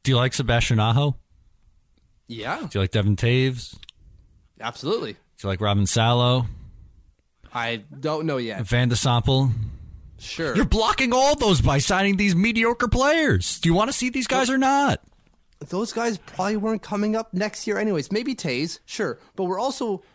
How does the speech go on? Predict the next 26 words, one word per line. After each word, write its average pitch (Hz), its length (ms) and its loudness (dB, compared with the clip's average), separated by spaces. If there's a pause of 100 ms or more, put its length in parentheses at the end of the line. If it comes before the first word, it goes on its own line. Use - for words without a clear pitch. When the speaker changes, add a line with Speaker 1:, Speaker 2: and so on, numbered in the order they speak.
Speaker 2:
there's 160 240 -4
three 233 400 -6
s-, - 140 -10 (100)
unrestricted 185 540 -4
free 170 180 -8
agents 151 280 -4
on 127 140 -6
the 123 80 -10
defensive 127 420 -8
end. 95 240 -14 (340)
Calvin 233 300 -4
Hahn, 165 300 -6
Thomas 196 400 -8
Hickey, 165 320 -8 (180)
and 135 240 -8
Dennis 139 260 -6
Seidenberg. 107 400 -10 (920)
I 302 160 -4
picture 330 320 -8
two - 180 -8
of 220 60 -4
those 214 180 -2
guys 170 240 -4
aren't 151 160 -4
sticking 147 260 -8
around. 104 380 -10